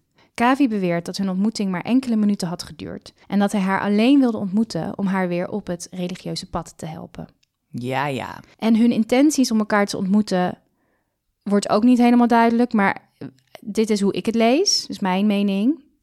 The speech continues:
Speaker 1: Kandil was natuurlijk de queen van social media en iemand die constant de schandalen bedacht om in het nieuws te blijven. Dus natuurlijk wilde zij Kavi ontmoeten om dit soort foto's te plaatsen, om wederom,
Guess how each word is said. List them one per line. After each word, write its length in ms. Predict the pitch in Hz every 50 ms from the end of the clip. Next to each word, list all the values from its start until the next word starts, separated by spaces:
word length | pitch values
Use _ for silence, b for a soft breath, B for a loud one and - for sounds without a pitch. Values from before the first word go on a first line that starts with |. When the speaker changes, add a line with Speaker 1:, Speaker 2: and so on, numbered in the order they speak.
| _
Speaker 1:
Kandil 420 | - 214 214 214 202 233 254 247 214
was 140 | 214 208
natuurlijk 340 | - 208 202 208 202 196 190
de 60 | -
queen 540 | 185 - - - 247 262 247 185 170 165 165
van 120 | - 185 170
social 340 | - 190 170 160 - 170
media 460 | 160 156 156 156 156 147 143 190 247 - B B B B B B
en 140 | B - 240
iemand 360 | - 226 220 208 202 202 -
die 160 | - 220 - _
constant 680 | - - 294 294 294 285 - - 202 185 175 175 - -
de 60 | 196
schandalen 680 | 185 - 190 180 175 180 180 175 165 170 - - - - _ _ _
bedacht 440 | - 196 196 185 190 185 190 - -
om 80 | 208 190
in 60 | 185
het 100 | 175 170
nieuws 240 | 190 214 226 202 -
te 80 | -
blijven. 540 | 175 170 160 - - - - - 196 233 302 294 b b b b b b b b
Dus 160 | - 208 208
natuurlijk 800 | 202 202 196 190 - - 226 240 254 226 180 156 151 165 - -
wilde 180 | - 185 185 180
zij 140 | - 175 170
Kavi 320 | - 175 170 170 170 175
ontmoeten 440 | 170 151 175 190 202 - - 151 -
om 320 | 196 202 202 196 190 202
dit 180 | - - 185 185
soort 220 | - - 160 160 -
foto's 400 | - 190 180 180 - 170 160 -
te 100 | - -
plaatsen, 480 | - 156 151 147 156 - - - -
om 200 | - 185 185 185
wederom, 760 | 175 175 170 170 180 170 180 202 196 175 170 196 254 320 -